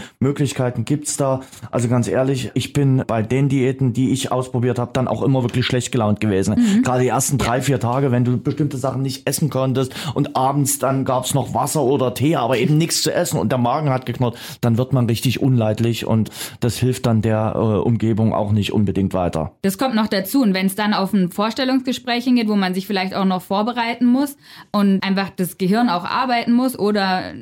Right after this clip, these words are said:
Speaker 2: eine Hochzeit oder so, wo man gut gelaunt sein will.
Speaker 1: <laughs>
Speaker 2: Ich glaube, da ist es schon sinnvoller, frühzeitig zu planen und, ähm, dann einfach die Ernährung dementsprechend umzustellen und sich zu bewegen.
Speaker 1: Drei, äh, Diäten mal vielleicht ganz kurz im, äh, Check, die jetzt wieder angeboten werden. Stichwort eins, Kohlsuppe.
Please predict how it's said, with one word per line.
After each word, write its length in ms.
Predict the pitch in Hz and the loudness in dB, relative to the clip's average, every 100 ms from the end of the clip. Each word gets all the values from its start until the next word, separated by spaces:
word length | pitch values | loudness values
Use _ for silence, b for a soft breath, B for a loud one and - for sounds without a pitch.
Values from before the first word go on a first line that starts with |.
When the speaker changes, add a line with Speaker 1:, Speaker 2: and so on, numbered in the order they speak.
| - | -4
Speaker 2:
eine 160 | 180 175 | -2 -2
Hochzeit 340 | 185 240 233 | -2 -4 -2
oder 160 | 226 220 | -2 0
so, 140 | 226 | 0
wo 60 | 208 | 2
man 200 | 185 185 | 2 0
gut 140 | 190 | -2
gelaunt 400 | 185 165 190 214 | -2 0 2 2
sein 220 | 233 226 | 2 2
will. 100 | 240 90 | 2 0
Speaker 1:
<laughs> 40 | B 196 | B -4
Speaker 2:
Ich 160 | 208 202 | -4 -2
glaube, 300 | 202 208 233 | -2 0 0
da 120 | 196 | 0
ist 140 | 196 214 | -2 -2
es 140 | 208 | 0
schon 220 | 214 202 | 2 2
sinnvoller, 480 | 196 214 233 196 185 | 4 2 2 0 0
frühzeitig 600 | - 220 - 214 196 196 | 0 -4 0 0 0 -2
zu 100 | 185 | -6
planen 360 | - 185 190 190 | -2 -2 2 2
und, 200 | 180 117 | 2 2
ähm, 280 | 180 175 | 0 0
dann 140 | 170 175 | 0 0
einfach 240 | 160 175 | -2 -4
die 120 | - | -2
Ernährung 480 | 139 170 180 180 175 | 0 0 0 0 0
dementsprechend 560 | 175 175 - 165 175 - | 0 -4 -4 -6 -4 -2
umzustellen 640 | 170 - 175 - 165 165 | -2 -4 -12 -6 -4 -2
und 240 | - 160 - _ _ | -2 -4 -6 _ _
sich 140 | 165 _ | -16 _
zu 120 | 170 | -10
bewegen. 440 | 156 160 151 143 _ - | -4 -4 -4 -8 _ -4
Speaker 1:
Drei, 280 | - 160 | -2 -2
äh, 220 | - 147 143 | 0 0 2
Diäten 360 | 143 156 165 | 2 2 2
mal 160 | 143 143 | 2 0
vielleicht 300 | 143 131 - | -2 -2 -4
ganz 240 | - - | -4 -2
kurz 280 | - 165 - | 0 -2 0
im, 240 | 143 139 | 0 0
äh, 260 | - 127 120 | 2 0 0
Check, 300 | - 156 - | -2 -4 -2
die 120 | 147 | 0
jetzt 240 | 143 143 143 | 0 0 0
wieder 160 | 131 | 0
angeboten 500 | 98 156 143 147 151 | 2 2 2 0 2
werden. 320 | 135 139 147 - - 117 | 0 2 2 0 -12 -10
Stichwort 460 | - 147 135 135 | -2 -2 0 -2
eins, 400 | - 139 135 - | 0 0 0 -2
Kohlsuppe. 540 | - 135 110 101 101 | -2 0 0 -2 -4